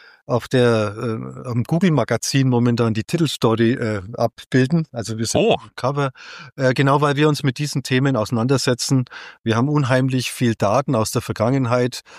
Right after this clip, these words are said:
Speaker 1: Also wir wissen ganz genau, wann welche Brötchen verkauft werden und daraus eigentlich Prognosen abzuleiten über K-I-Anwendungen. Das wird so jetzt die, die Zukunft sein, damit die Verkäuferinnen eigentlich so einen,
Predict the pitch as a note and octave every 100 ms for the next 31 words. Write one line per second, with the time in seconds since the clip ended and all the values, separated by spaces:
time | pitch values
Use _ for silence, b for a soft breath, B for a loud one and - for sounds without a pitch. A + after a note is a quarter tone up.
0 | B - - A#2 B2 C3+ A#2 A#2 C3 -
1 | A#2 A2+ A#2 A#2 C3 A#2+ B2+ C3 B2 C3
2 | D3 - C3+ A#2 - A#2+ - A2+ G#2 C3
3 | B B B B B2+ A2 A2 C3 B2 C3+
4 | - A2+ A#2 A#2+ - - G2 A2+ B2+ C3
5 | G#2+ - - G2+ G2+ G#2 A2+ A#2 A2 G2+
6 | G2+ A2+ G#2+ G#2+ G#2 G#2 G#2 G2+ G#2 B
7 | B B - - A#2 - A#2 G#2+ - -
8 | G2+ G#2 F2+ A2+ - A#2+ - A2+ - A2
9 | G#2 G#2+ G2 G2+ - - A2+ C3 - B2+
10 | B2 A2+ G2+ G2+ A2+ A2 - B B B
11 | B B - G#2 G2+